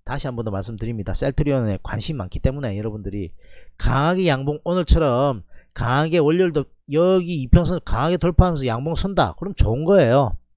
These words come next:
닥터케이는 셀트리온하고 아무 감정 없어요. 여러분들이 수익 나기를 바라는 사람입니다. 다만, 어, 어느 단체처럼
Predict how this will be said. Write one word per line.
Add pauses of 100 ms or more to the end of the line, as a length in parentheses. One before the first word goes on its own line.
(880)
닥터케이는
셀트리온하고
아무
감정
없어요.
여러분들이
수익
나기를
바라는
사람입니다. (800)
다만, (1120)
어,
어느 (720)
단체처럼